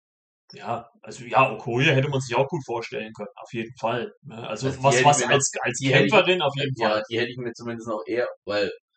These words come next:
Speaker 2: wie gesagt, Shuri hat ja noch nie irgendwie mal einen Arm bewegt. <laughs>
Speaker 1: Mhm.
Speaker 2: Deswegen,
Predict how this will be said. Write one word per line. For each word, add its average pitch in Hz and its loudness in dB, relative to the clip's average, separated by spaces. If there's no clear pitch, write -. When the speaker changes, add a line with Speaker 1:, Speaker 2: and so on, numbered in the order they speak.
Speaker 2:
wie 90 -10
gesagt, 95 -4
Shuri 104 -2
hat 107 2
ja 113 4
noch 107 0
nie 117 0
irgendwie 113 0
mal 107 0
einen 104 0
Arm 113 0
bewegt. 101 -2
<laughs> 135 -4
Speaker 1:
Mhm. 117 -2
Speaker 2:
Deswegen, 117 -4